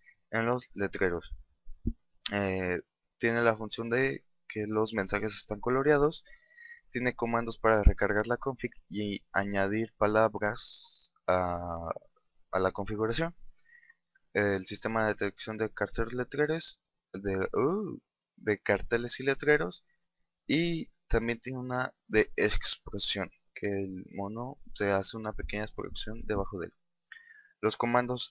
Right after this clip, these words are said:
N S R o N S R load para recargar la configuración, N S Nosware, bueno, todos estos para ver información acerca del plugin, N S o N S add para añadir palabras, obviamente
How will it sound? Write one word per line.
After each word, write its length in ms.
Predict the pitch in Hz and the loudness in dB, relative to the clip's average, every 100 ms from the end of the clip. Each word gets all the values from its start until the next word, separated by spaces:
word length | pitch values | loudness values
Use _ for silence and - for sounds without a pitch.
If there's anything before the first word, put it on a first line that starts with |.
| - | -4
N 400 | 110 113 113 113 | -4 0 0 -2
S 260 | - - 117 | -2 -2 2
R 400 | 117 117 107 - | 4 4 0 -4
o 260 | - 101 - - | -4 -4 -2 -4
N 320 | 95 104 107 | -2 -4 -4
S 180 | 101 113 | 0 0
R 220 | 113 117 | 2 0
load 240 | 120 127 | 0 -2
para 260 | - 113 104 | 2 4 4
recargar 460 | 104 - 95 104 | 2 0 -2 0
la 80 | 120 | 0
configuración, 640 | - 131 143 143 143 180 185 _ _ _ _ _ _ _ _ _ - - - - | 0 -4 -2 -2 -2 -4 -8 _ _ _ _ _ _ _ _ _ -12 -12 -18 -16
N 400 | - 107 113 113 | -2 0 0 0
S 160 | 113 110 | 0 -2
Nosware, 460 | 110 107 110 117 - | -4 -6 -4 -6 -4
bueno, 300 | 113 107 92 | -4 -4 -2
todos 260 | 110 113 | -2 0
estos 480 | 131 - 135 - - _ _ - | 0 -2 -8 -10 -16 _ _ -6
para 220 | 101 98 98 | 2 4 4
ver 160 | 101 | 2
información 540 | 107 - 107 98 104 107 | 0 -6 -6 -4 -4 -4
acerca 360 | 110 107 120 | -4 -2 -2
del 120 | 120 | -2
plugin, 340 | - 135 147 - - _ - - _ _ | -2 -6 -6 -10 -20 _ -20 -20 _ _
N 340 | - 110 117 117 | -4 0 0 -2
S 280 | 113 117 - - | 0 -2 -2 0
o 260 | 92 92 - | 0 0 -2
N 340 | 104 107 113 - | -4 -4 -8 -2
S 280 | 104 - - - | 2 2 2 2
add 180 | 143 - | 2 0
para 200 | 123 107 | 2 2
añadir 360 | 101 98 98 92 | 2 -2 -4 -4
palabras, 640 | 123 131 123 131 135 - - | -2 -2 -2 -6 -12 -14 -4
obviamente 680 | 98 101 101 101 101 98 | -2 -2 -4 -10 -8 -8